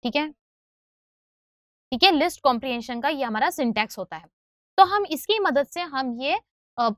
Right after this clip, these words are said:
इस प्रॉब्लम स्टेटमेंट का हम गोल अचीव करेंगे। तो देखिए सबसे पहले हम वो ये स्क्वायर ब्रैकेट दे देते हैं और अब देखिए एक्सप्रेशन, तो एक्सप्रेशन जैसे क्या है, मैं, मैं simply लिखूंगी यहाँ पर प्रिंट और मुझे प्रिंट क्या करना है, मुझे प्रिंट करना है कि I प्लस जे।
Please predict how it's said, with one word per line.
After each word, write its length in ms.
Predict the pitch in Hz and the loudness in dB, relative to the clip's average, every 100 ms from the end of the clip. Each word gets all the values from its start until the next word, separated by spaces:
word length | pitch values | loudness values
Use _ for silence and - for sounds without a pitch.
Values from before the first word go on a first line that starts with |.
| - | -6
इस 120 | 247 - | -14 -4
प्रॉब्लम 280 | - 247 269 | 4 4 4
स्टेटमेंट 360 | 294 247 254 240 | -2 -4 -4 -6
का 60 | |
हम 140 | 294 302 | -4 0
गोल 220 | 226 269 | 4 4
अचीव 240 | 220 226 196 | 2 -2 -6
करेंगे। 300 | 185 156 143 | -6 -6 -12
तो 500 | - _ _ _ - | -16 _ _ _ 2
देखिए 260 | 381 370 466 | 4 4 2
सबसे 260 | 392 - | 0 0
पहले 200 | 370 359 | 0 2
हम 200 | 359 339 | 0 -2
वो 80 | 311 | -4
ये 120 | 349 | -4
स्क्वायर 260 | - 302 247 | 0 4 6
ब्रैकेट 260 | 247 277 262 | 4 0 -4
दे 100 | 220 | -4
देते 220 | 202 220 | -4 -8
हैं 120 | 269 - _ _ - | -12 -16 _ _ 4
और 80 | - | 6
अब 120 | 480 | 6
देखिए 380 | 453 330 359 453 - _ - | 2 0 -4 -4 -6 _ -4
एक्सप्रेशन, 540 | - - 349 320 240 | -4 2 2 2 -2
तो 100 | 208 - | -6 -4
एक्सप्रेशन 520 | 262 - 359 381 466 | -6 -6 -8 -6 -4
जैसे 200 | 403 381 | -4 -6
क्या 160 | 370 370 | -2 -2
है, 120 | 302 | 0
मैं, 180 | 311 311 - _ | -4 -6 -10 _
मैं 140 | 262 302 | -2 -2
simply 360 | - 277 277 | -4 -4 -2
लिखूंगी 300 | 277 262 262 | -4 -4 -4
यहाँ 160 | 269 226 | -2 -2
पर 60 | 226 | -2
प्रिंट 380 | - 262 214 247 _ _ _ - | 0 4 4 0 _ _ _ 2
और 80 | |
मुझे 140 | 311 381 | 4 4
प्रिंट 280 | - 392 392 | 2 0 4
क्या 120 | 381 | 4
करना 280 | 294 233 214 | 4 0 -2
है, 100 | 269 | -6
मुझे 180 | 285 | -6
प्रिंट 260 | 302 330 339 | -8 -8 0
करना 220 | 254 220 | 2 2
है 60 | 247 | -4
कि 120 | 320 - - | -8 -6 4
I 200 | 226 330 - | 6 6 4
प्लस 220 | 381 285 | 2 2
जे। 160 | 233 | 0